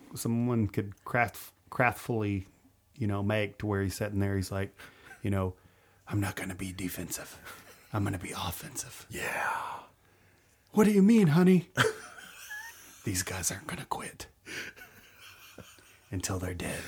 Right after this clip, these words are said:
Speaker 1: and I am to make that happen."
Speaker 2: And then the voice movie, the movie voice comes back in. "When it's either them or you, it has to be them." Liam <laughs> Neeson, Jennifer Connelly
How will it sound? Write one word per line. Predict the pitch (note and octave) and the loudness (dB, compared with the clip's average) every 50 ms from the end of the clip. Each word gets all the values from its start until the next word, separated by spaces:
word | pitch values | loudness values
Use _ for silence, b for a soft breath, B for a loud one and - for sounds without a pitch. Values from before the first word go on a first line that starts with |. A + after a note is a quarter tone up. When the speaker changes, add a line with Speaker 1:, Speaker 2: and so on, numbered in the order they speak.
| G2 | -6
Speaker 1:
and | F#2 F#2+ | -4 -2
I | F#2+ F#2+ F#2+ | 0 2 2
am | F#2+ F#2+ F2+ | 2 2 0
to | F2+ F2 | 0 -2
make | F2+ F2 - - | -4 -6 -6 -8
that | - - D#2+ | -12 -12 -10
happen." | - - - - - - - - - _ _ _ - | -10 -10 -10 -10 -12 -16 -16 -18 -20 _ _ _ 2
Speaker 2:
And | - B2 A#2+ | 4 6 6
then | A2+ A#2 A2 | 6 6 6
the | G2+ | 4
voice | F#2 G2 G#2 G2+ - | 4 4 4 4 4
movie, | G#2+ G2 F2 F2 E2 | 2 0 0 0 -2
the | F2+ G2+ G2+ F#2 | 0 2 2 2
movie | F2 F2+ G#2 A2+ A2 F#2+ | 2 2 2 4 4 4
voice | F#2 F#2 F#2+ F#2 - | 4 4 4 4 2
comes | - G2 F#2+ F2+ F2 | 2 2 2 4 4
back | F#2+ F2+ F2+ - | 4 4 4 4
in. | F2+ E2+ E2 E2 B B B B B B - | 2 2 2 0 B B B B B B 4
"When | F2+ G2+ G2+ | 6 6 8
it's | F#2+ F#2 F2 - - | 8 6 4 4 4
either | G#2 G2+ G2 F#2 F2+ | 4 6 6 6 4
them | D2+ D2+ F2 F2+ F2 F2 F#2 F#2+ G2 - | 4 4 6 8 8 8 6 4 2 0
or | - F#2+ G2+ G2 | 0 0 2 2
you, | G2 F#2+ F2+ F2+ E2+ D2 B1 - - - - - - - _ _ _ _ _ - - | 2 2 2 2 2 2 0 -2 -6 -6 -8 -10 -14 -20 _ _ _ _ _ -2 0
it | G2 E2+ - | 0 0 0
has | - - - - - - | 0 0 0 2 0 -2
to | - - C#2+ | -2 -2 -2
be | C#2+ D2 C#2+ | -2 -2 0
them." | D2+ D2+ C#2 - - - - - - - - B B B B B B B B B B B B B B B B - | 0 0 0 0 -2 -4 -8 -12 -12 -14 -16 B B B B B B B B B B B B B B B B -4
Liam | E2+ F2 F#2 F2+ F#2+ A2 A#2+ | 4 6 8 10 10 10 10
<laughs> | B2 | 10
Neeson, | B2 A2 F#2+ - - F2+ D2+ C2+ B1 - - - - - - _ - - - _ | 8 8 8 6 6 4 2 0 -2 -6 -10 -16 -18 -20 -20 _ -20 -20 -12 _
Jennifer | - - G2 F#2 F2+ F#2 F2 A2 B2 | 0 4 4 6 6 6 4 4 2
Connelly | B2+ E2+ G2 G2 F2 E2 D2+ C2 B1+ - - - - | 2 2 2 2 2 2 2 0 -2 -4 -6 -10 -16